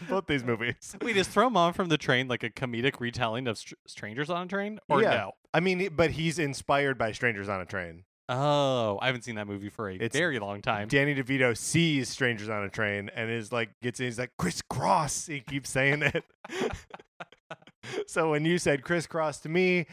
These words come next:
Speaker 1: I did not think we'll make you jump, jump.
Speaker 2: Uh.
Speaker 1: I thought, "Let's throw Mama from the Train."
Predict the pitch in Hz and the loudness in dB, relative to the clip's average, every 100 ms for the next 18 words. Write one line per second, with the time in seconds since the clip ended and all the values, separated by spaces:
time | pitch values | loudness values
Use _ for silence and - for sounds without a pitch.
0 | - - 123 127 135 131 127 123 123 117 | -14 -4 -2 2 0 2 0 0 -2 -4
1 | 113 110 98 117 110 180 175 175 - 139 | -6 -8 0 0 2 2 4 2 0 0
2 | 143 196 - 151 143 143 _ 131 123 - | 2 2 4 4 4 2 _ -6 -6 -2
3 | 123 120 110 104 98 - 95 - 101 87 | 0 2 2 0 -2 -6 -12 -6 -6 -6